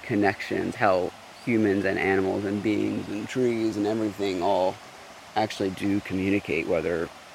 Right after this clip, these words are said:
you're aware of it or not. And I'm seeing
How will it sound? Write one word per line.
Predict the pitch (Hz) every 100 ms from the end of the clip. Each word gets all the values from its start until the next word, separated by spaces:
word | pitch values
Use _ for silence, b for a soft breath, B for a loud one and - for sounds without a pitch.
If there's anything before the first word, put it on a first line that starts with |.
| - -
you're | 98 85
aware | 85 90 87
of | 76
it | 82
or | 78
not. | 85 92 92 87 80 - - - - - - - - - - - - - - -
And | 101 98
I'm | 95
seeing | - 104 98 90 92 92